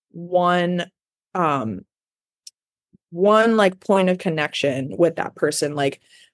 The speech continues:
um, I have a friend, Sarah Prince, who works out in L A. She does a lot of cool stuff.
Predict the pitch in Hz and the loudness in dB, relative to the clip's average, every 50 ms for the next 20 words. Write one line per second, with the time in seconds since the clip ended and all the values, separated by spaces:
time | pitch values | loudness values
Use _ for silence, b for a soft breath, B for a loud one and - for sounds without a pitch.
0 | _ - 170 160 147 139 131 113 - _ - 190 190 185 185 185 - 190 175 170 | _ -4 -2 0 0 0 -2 -6 -8 _ 0 2 4 4 2 2 2 0 2 2
1 | 170 170 160 - - 165 160 156 156 - - 180 160 156 160 - - - - - | 0 -2 -2 0 0 2 2 0 -2 0 0 0 0 0 -4 -4 -4 -4 -4 -6
2 | _ - - 175 185 170 160 151 156 165 - - - 180 165 160 - - 156 147 | _ -10 -2 2 2 2 2 2 0 -2 -4 -2 0 0 0 2 2 2 2 2
3 | 156 151 147 147 123 208 - - - 165 160 147 143 139 - - - _ _ _ | 2 0 0 0 0 -2 -4 -6 -4 0 0 0 0 0 -2 -6 -8 _ _ _
4 | _ _ _ _ _ _ _ _ _ _ _ _ _ _ _ _ _ - 202 196 | _ _ _ _ _ _ _ _ _ _ _ _ _ _ _ _ _ 2 2 4
5 | 185 175 180 175 170 185 - - 202 180 175 - - 180 156 156 143 - - | 4 4 4 4 2 0 -2 -2 0 0 0 2 2 2 2 2 0 -2 -8